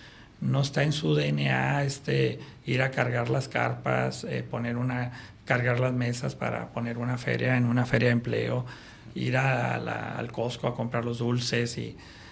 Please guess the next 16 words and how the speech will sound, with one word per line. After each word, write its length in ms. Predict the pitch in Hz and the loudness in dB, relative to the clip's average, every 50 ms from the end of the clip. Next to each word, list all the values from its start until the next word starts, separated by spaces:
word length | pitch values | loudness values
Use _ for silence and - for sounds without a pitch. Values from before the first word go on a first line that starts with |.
| - - - | -20 -16 -10
y, 420 | - - 117 123 123 123 123 120 | -8 -4 -4 -2 -2 -2 -2 -2
este, 640 | 113 113 117 - - 120 117 113 113 113 113 113 117 | -2 -4 -4 -4 -4 -4 -2 -2 -2 -2 -4 -4 -4
ir 320 | 117 117 117 117 117 113 120 | -4 -4 -4 -4 -4 -4 -2
a 300 | 123 123 120 117 120 120 - - - - - - - - - - - | -2 -2 -2 -2 -4 -6 -10 -16 -20 -20 -20 -20 -20 -20 -20 -20 -8
Copipronto 720 | - - 117 - - 131 123 - 123 120 113 127 123 123 127 | -4 -4 -4 -2 -4 -6 -4 -2 -2 -2 -2 -2 -2 -2 -2
en 60 | 127 | -2
aquellos 440 | 120 120 - 127 123 127 131 131 - | -2 -2 -4 -4 -4 -4 -4 -6 -6
tiempos 400 | - 131 120 123 123 123 131 123 | -6 -6 -6 -4 -4 -6 -6 -4
a 80 | 123 | -6
sacar 440 | 120 120 117 - - 117 117 120 120 | -6 -8 -8 -8 -6 -6 -6 -6 -6
mil 380 | 123 117 113 117 123 123 117 120 - | -6 -6 -4 -4 -2 -2 -2 -4 -4
copias 480 | 120 117 120 - - 120 120 120 - | -6 -6 -6 -6 -6 -6 -6 -6 -6
o 80 | 120 123 | -8 -10
quinientas 440 | - 113 113 117 117 - 123 120 - | -8 -8 -8 -8 -8 -10 -10 -10 -10
copias, 400 | - - - - 131 127 58 57 | -10 -12 -10 -8 -8 -8 -6 -6
¿no? 180 | - - - | -6 -6 -8